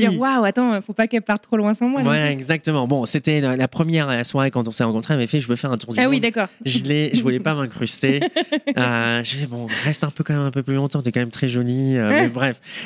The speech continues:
Speaker 2: Euh, et donc, je l'ai poussé, je l'ai, euh, je lui ai dit, « C'est, c'est incroyable, fais ça. »
Speaker 1: Hmm.
Speaker 2: Euh, et elle voulait, euh, c'est marrant, je me souviendrai de cette anecdote, elle voulait, euh, booker tout,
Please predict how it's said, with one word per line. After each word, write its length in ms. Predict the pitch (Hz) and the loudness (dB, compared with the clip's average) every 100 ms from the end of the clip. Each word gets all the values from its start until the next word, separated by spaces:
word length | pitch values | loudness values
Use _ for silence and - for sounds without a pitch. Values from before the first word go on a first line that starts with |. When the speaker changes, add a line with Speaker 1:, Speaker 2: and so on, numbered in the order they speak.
| - | -2
Speaker 2:
Euh, 200 | 123 123 143 | 0 2 0
et 100 | 147 | 0
donc, 160 | 156 | 0
je 120 | 139 139 | 0 2
l'ai 180 | 156 | 2
poussé, 680 | 175 - 160 - 156 165 170 | 0 -2 -2 0 0 0 0
je 160 | 151 127 135 | -2 -6 -2
l'ai, 380 | 143 147 151 | 0 2 2
euh, 280 | 135 120 117 - - - | 2 2 0 -4 -14 -8
je 100 | 123 | -4
lui 80 | 139 | -2
ai 20 | |
dit, « 160 | 160 156 | -2 -2
C'est, 260 | 123 117 | -2 -2
c'est 140 | 120 127 | -2 0
incroyable, 560 | 135 - 160 175 151 | -2 -2 0 0 -2
fais 180 | - 139 | -2 -4
ça. » 260 | - 156 156 156 | 0 0 2 2
Speaker 1:
Hmm. 420 | 151 147 127 185 - - | 2 0 -2 -6 -10 -6
Speaker 2:
Euh, 720 | 127 123 120 120 117 117 120 120 - - - _ | -2 0 2 0 0 -2 -4 -8 -10 -16 -20 _
et 100 | 127 - - | -6 -6 -2
elle 140 | 135 127 | -2 0
voulait, 400 | 135 135 139 139 | 0 2 2 2
euh, 360 | 117 113 117 113 | 0 -2 -6 -10
c'est 200 | - 117 | -6 0
marrant, 260 | 117 113 113 | 0 2 0
je 100 | 113 | -2
me 60 | |
souviendrai 440 | 110 117 117 110 117 | 0 0 0 0 -2
de 60 | |
cette 220 | - 110 | -2 0
anecdote, 500 | 120 113 113 117 120 | 0 0 0 0 0
elle 120 | 120 113 | -2 0
voulait, 440 | 117 117 120 117 | 0 2 2 2
euh, 480 | 110 95 90 - - | 0 0 -4 -6 -6
booker 460 | 117 127 - 135 127 _ - | -2 -4 0 -2 -2 _ -2
tout, 200 | 165 | -2